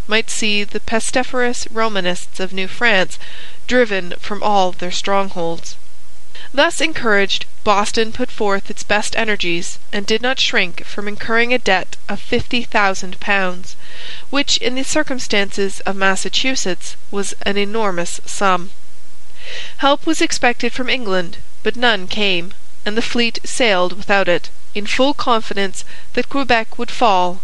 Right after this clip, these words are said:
before the assault of the colonists alone. The fleet, which sailed in August, numbered thirty-four ships, carrying twenty-three hundred men and a considerable equipment. Sir William Phips,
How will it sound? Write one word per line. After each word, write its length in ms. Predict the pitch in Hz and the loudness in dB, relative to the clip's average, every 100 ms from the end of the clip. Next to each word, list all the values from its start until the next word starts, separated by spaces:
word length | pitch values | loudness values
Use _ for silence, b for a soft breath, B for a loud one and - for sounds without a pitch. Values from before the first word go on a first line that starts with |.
| - | 0
before 280 | - - 214 | 0 0 2
the 140 | 214 | 2
assault 480 | 220 - 220 175 - - | 0 2 2 2 0 0
of 120 | - | 0
the 80 | 208 | 0
colonists 680 | - 233 190 175 - - - | 0 0 0 0 0 0 0
alone. 520 | - 196 196 180 180 - - - - - - B B | 0 0 0 0 0 0 0 0 0 0 0 B B
The 100 | - | 2
fleet, 480 | 285 320 247 196 - - | 2 2 2 2 2 4
which 220 | - 226 - | 4 2 0
sailed 380 | 233 214 214 | 0 2 2
in 100 | 240 | 0
August, 540 | 233 214 196 175 180 - - | 2 2 2 2 4 4 4
numbered 400 | - 202 202 196 - | 4 2 0 0 2
thirty-four 580 | - 226 254 - 220 214 | 2 2 2 2 4 2
ships, 500 | - 165 - 202 - - - | 0 0 2 4 4 4 4
carrying 440 | - 208 196 196 | 4 2 2 2
twenty-three 640 | 196 214 220 262 - 226 220 | 2 2 0 0 2 2 2
hundred 380 | 214 196 202 214 | 2 2 2 2
men 340 | 202 175 170 170 B B B | 2 2 2 2 B B B
and 120 | 262 | 2
a 60 | 277 | 0
considerable 720 | - 277 - 285 196 180 180 | -2 -6 -6 -4 -4 -4 -4
equipment. 560 | 175 - 226 180 170 - - - - - | 0 2 2 2 2 4 4 4 4 4
Sir 200 | - 226 | 2 2
William 400 | 202 214 214 240 | 2 0 0 2
Phips, 460 | 247 190 196 202 | 4 4 2 2